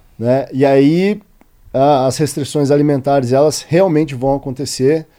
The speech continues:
É, isso com certeza impacta dentro do ambiente social, né? Porque, pô, não existe mais um jantar onde você vai comer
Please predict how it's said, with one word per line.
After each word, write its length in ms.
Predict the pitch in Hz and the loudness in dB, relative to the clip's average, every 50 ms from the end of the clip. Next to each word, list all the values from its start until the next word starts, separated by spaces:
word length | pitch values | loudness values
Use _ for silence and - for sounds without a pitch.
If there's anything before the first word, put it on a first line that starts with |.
| _ _ _ _ _ _ _ _ | _ _ _ _ _ _ _ _
É, 320 | - 127 131 139 139 127 117 | -4 0 2 2 2 0 0
isso 440 | 160 156 165 190 - - - - 131 | -2 -4 -2 -2 -4 -6 -6 -8 -8
com 240 | - - 156 170 208 | -4 -2 0 0 0
certeza 560 | 202 - 185 165 135 - 143 147 165 151 135 | -2 -2 -2 -2 -2 0 0 0 0 0 -2
impacta 720 | 143 139 131 135 139 139 143 139 - - - 123 113 110 - _ _ _ _ | -4 -6 -2 0 2 2 2 0 -2 -6 -8 -6 -6 -8 -10 _ _ _ _
dentro 320 | - 113 131 143 147 143 143 | -4 0 0 0 0 0 -4
do 180 | 127 135 139 | -2 -2 0
ambiente 380 | 135 131 123 120 131 135 127 127 | 0 0 0 0 0 0 -2 -4
social, 640 | - 131 - - - 131 127 139 147 156 160 - - _ _ _ _ _ _ _ _ | -6 -10 -10 -6 0 2 4 4 4 4 2 -2 -10 _ _ _ _ _ _ _ _
né? 140 | 120 127 135 | -4 -4 -4
Porque, 460 | 123 127 135 131 127 - 143 147 143 | -2 -2 -4 -4 -2 0 0 2 2
pô, 300 | 131 - 156 160 139 131 | 0 -2 -2 -2 0 0
não 100 | 131 143 | 2 0
existe 340 | 165 147 143 175 185 - 208 | 0 0 -2 -4 -4 -4 -2
mais 220 | 175 170 175 175 | 0 2 2 2
um 140 | 165 185 180 | 2 2 2
jantar 500 | - 190 196 170 - 170 165 170 185 185 | 2 2 0 0 2 2 4 4 4 4
onde 160 | 196 196 202 | 2 0 -2
você 240 | 196 196 202 - 220 | -4 -8 -6 -4 -2
vai 180 | 202 185 180 185 | 0 0 0 0
comer 640 | 185 220 214 190 170 165 170 185 208 226 226 302 | 0 -2 0 2 2 4 4 4 4 2 0 -2